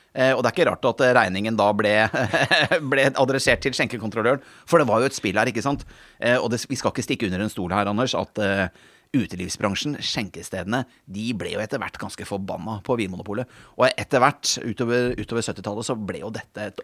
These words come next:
omdømmeproblem for polet, og det ble jo også et politisk problem, det kommer vi til snart. Eh, men også man, eh, eh, Norsk Hotell- og Restaurantforbund, da, som det heter,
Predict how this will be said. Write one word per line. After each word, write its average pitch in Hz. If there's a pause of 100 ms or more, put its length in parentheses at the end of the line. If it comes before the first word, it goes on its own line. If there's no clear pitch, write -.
omdømmeproblem 92
for 127
polet, 135 (200)
og 113
det 110
ble 104
jo 98
også 104
et -
politisk 98
problem, 156
det 131
kommer 98
vi 110
til 120
snart. 165 (520)
Eh, 117
men 107
også 107 (100)
man, 104
eh, 95 (240)
eh, 92
Norsk 104
Hotell- -
og 98
Restaurantforbund, 104
da, 190 (100)
som 113
det 104
heter, 151